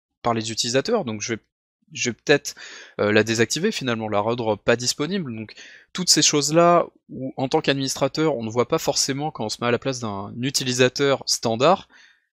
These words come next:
bah, c'est vrai que c'est super utile. Moi en tout cas, j'ai vu une vraie utilité par rapport à ça. En revanche, attention, il ne remplace pas une bonne documentation. Euh, ce n'est pas une excuse pour se dire, « Ok, j'ai le centre d'excellence, je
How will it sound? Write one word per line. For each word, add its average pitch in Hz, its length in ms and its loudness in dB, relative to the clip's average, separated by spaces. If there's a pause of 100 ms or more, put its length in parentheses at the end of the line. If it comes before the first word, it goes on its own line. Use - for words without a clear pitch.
(200)
bah, - 80 -8
c'est - 140 -2
vrai 135 140 4
que - 40 -2
c'est 135 60 -2
super 127 320 0
utile. 104 300 -6 (180)
Moi 110 140 -6
en 113 40 -6
tout 113 120 -12
cas, 135 100 0
j'ai 123 160 -2
vu 107 280 -8
une 110 200 -8
vraie 117 180 2
utilité 117 480 -4
par 113 140 -8
rapport 101 260 -2
à 98 60 0
ça. - 200 2 (1120)
En 123 100 8
revanche, 131 680 4
attention, 117 600 -2
il 123 160 -4
ne 120 80 2
remplace 120 400 2
pas - 200 -2
une 113 220 -4
bonne 165 280 6
documentation. 143 720 -4 (240)
Euh, 107 280 -6
ce - 200 -6
n'est 110 120 -6
pas 139 300 6
une 117 160 0
excuse 135 320 -4
pour 117 160 -4
se 110 60 -4
dire, « 117 100 4
Ok, 131 240 2
j'ai 104 140 -6
le 95 60 -2
centre 123 200 -2
d'excellence, 107 560 -2 (640)
je - 80 -2